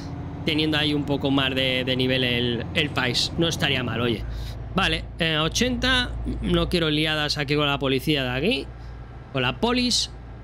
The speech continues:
Así que vamos a ir a los niveles que nos piden el, eh, control. Vale, a ochenta.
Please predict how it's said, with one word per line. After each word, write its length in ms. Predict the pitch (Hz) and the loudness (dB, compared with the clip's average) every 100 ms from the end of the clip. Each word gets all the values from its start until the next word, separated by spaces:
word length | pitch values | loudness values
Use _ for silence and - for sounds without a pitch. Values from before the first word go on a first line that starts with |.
| - | -4
Así 400 | 143 143 - 190 | 0 0 2 0
que 380 | - 208 240 240 - - - | 2 0 0 -4 -12 -14 0
vamos 580 | 180 156 156 156 147 - | 4 6 6 4 2 2
a 40 | |
ir 120 | 147 | 2
a 120 | 131 131 | 2 2
los 320 | 127 127 135 | 0 0 2
niveles 480 | 135 139 139 135 - | 4 4 4 0 0
que 100 | 135 | 0
nos 200 | 123 - | 0 0
piden 440 | - 131 127 123 | 2 2 2 2
el, 480 | 120 120 120 117 113 - - - - - - - | 0 0 2 0 -4 -10 -14 -14 -14 -14 -12 -4
eh, 360 | 127 120 120 - | 0 2 0 0
control. 640 | 117 120 156 226 277 - - - - - - - - | 2 2 2 2 0 -4 -12 -16 -16 -14 -14 -10 -4
Vale, 320 | 139 180 226 | 0 0 0
a 120 | 123 | -2
ochenta. 680 | 113 - 185 214 233 254 | -2 0 0 2 2 2